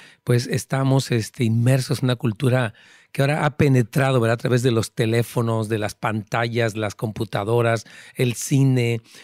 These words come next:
eh, la televisión. Nos dicen muchas cosas, ¿no? De cómo debiéramos ser. O si tú vas a ser exitoso, tienes que parecerte a tal persona, tienes que, eh, ir al gimnasio, tienes que, o sea,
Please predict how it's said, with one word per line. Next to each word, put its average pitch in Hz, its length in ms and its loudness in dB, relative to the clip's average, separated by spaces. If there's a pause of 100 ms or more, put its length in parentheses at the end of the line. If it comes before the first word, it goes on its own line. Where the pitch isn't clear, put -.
(120)
eh, 117 260 0
la 120 140 0
televisión. 123 880 0 (240)
Nos 135 140 4
dicen 160 220 2
muchas 180 300 2
cosas, 135 360 -2
¿no? 139 180 -2 (260)
De - 100 -6
cómo 156 240 4
debiéramos 131 540 2
ser. - 420 -4 (320)
O 143 220 4
si 143 140 -4
tú 151 100 -2
vas 160 160 2
a 160 60 2
ser 143 160 -2
exitoso, 131 760 -2 (300)
tienes 131 300 0
que 135 200 2
parecerte 120 580 -2
a 117 60 0
tal 123 240 -2
persona, 120 460 0
tienes 123 280 -2
que, 127 300 -2 (380)
eh, 135 180 -2
ir 143 160 4
al 131 80 0
gimnasio, 120 640 -2
tienes 123 280 -2
que, - 100 -8
o 123 40 -2
sea, 139 200 -2